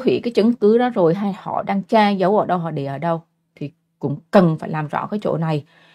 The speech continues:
Mà người phải lưu ý cái dữ liệu thì một là ở trên sim, hai là trên điện thoại. Bởi vì chúng ta nếu mà mình lưu cái s-, dữ liệu trên sim mà nó đầy ấy, thì nó chuyển qua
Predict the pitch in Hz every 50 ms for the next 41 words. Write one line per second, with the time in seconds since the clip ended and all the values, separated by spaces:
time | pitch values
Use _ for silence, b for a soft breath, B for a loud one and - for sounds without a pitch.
0 | b b - 151 151 151 160 170 170 180 175 170 170 170 196 214 - 190 196 202
1 | 262 254 226 190 - - 202 208 165 110 196 - - - _ _ _ _ _ _
2 | _ _ _ _ _ _ _ - 175 156 156 156 156 170 180 170 - - 151 147
3 | - 135 139 135 131 - 208 202 202 - - - 247 240 240 226 220 214 240 220
4 | 208 190 180 170 - 196 196 175 135 - - - 151 - - - - - _ _
5 | _ - 160 156 156 170 180 175 175 190 220 233 240 220 214 202 190 190 202 226
6 | 233 208 175 - _ _ 160 156 147 151 - _ _ _ _ _ _ _ _ _
7 | - 208 240 262 254 240 277 277 - - _ _ _ _ _ _ _ - - 147
8 | 160 143 156 208 214 - - 214 214 208 - 226 214 202 170 170 208 226 - -
9 | 180 156 151 156 170 202 208 180 180 190 214 214 - - - 127 165 - - 202
10 | 202 196 196 196